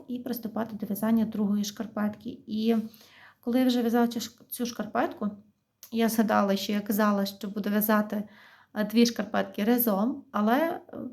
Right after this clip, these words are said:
коли я починала, я щось забула, тому знову ж таки ці шкарпетки я в'яжу окремо. Е, так, ага, в'яжу я їх з пряжі ось цієї Alize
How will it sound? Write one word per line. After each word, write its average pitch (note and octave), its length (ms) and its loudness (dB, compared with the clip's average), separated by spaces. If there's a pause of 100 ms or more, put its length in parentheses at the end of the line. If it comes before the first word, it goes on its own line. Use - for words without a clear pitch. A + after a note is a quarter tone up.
(140)
коли A#3 160 0
я A#3+ 60 4
починала, A3+ 460 2
я G#3 60 4
щось G#3+ 220 -2
забула, C4+ 400 0
тому A#3 420 2 (340)
знову A3+ 340 2
ж - 100 -6
таки A#3+ 200 -8
ці A#3+ 140 -4
шкарпетки A3+ 500 -4
я F#3 60 -2
в'яжу G3+ 320 0
окремо. F#3 480 -6 (1600)
Е, A3 300 4 (140)
так, - 280 2 (480)
ага, G#3+ 240 2
в'яжу A3+ 280 4
я C#4+ 80 4
їх A#3 300 2
з A3+ 360 -2
пряжі A3 720 0
ось G#3+ 200 -2
цієї D#4 400 -2
Alize G#3 680 2